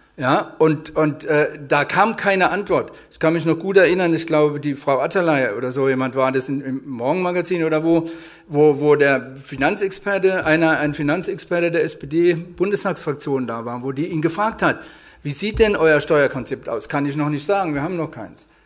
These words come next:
"Ja, können Sie nicht wenigstens irgendwelche Leute?" "Nein, kann ich nicht, das wird Herr Schulz in zwei Wochen verkünden." Das ist sch-, schlecht, ne, wenn sowas passiert.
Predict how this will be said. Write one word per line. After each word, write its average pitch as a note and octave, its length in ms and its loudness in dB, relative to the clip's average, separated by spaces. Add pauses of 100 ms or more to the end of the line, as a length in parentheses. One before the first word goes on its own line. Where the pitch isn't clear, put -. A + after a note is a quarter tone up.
(400)
"Ja, D3 100 2
können E3 220 2
Sie E3 80 0
nicht D#3+ 160 -2
wenigstens E3 340 2
irgendwelche D#3 360 2
Leute?" D#3+ 260 4
"Nein, C#3+ 300 2
kann F3 180 0
ich F#3 160 -6
nicht, G3 240 -6
das C#3+ 180 -8
wird D3+ 180 -2
Herr E3 100 -2
Schulz E3+ 300 -6
in D3+ 120 -8
zwei D#3+ 240 -2
Wochen E3+ 200 -6
verkünden." B2 340 -12 (580)
Das D#3 180 4
ist G#3 240 0
sch-, - 320 -4
schlecht, C#3+ 400 2
ne, D#3 260 -8 (200)
wenn C3+ 140 -4
sowas C#3 360 2
passiert. B2 540 -4